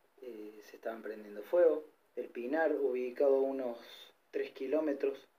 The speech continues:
de la cuenca del naciente del arroyo Tanti, y todos los montes aledaños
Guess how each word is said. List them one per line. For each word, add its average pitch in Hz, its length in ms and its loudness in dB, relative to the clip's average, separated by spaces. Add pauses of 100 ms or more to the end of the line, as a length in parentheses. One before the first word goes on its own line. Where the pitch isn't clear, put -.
(180)
de 113 440 -2
la 107 100 -6
cuenca 123 340 -2
del 113 200 -2
naciente 113 480 -8
del 110 180 -4
arroyo 113 420 -4
Tanti, 156 500 -2 (440)
y 113 320 -12 (120)
todos 170 420 8
los 131 200 0
montes 139 360 0
aledaños 151 640 2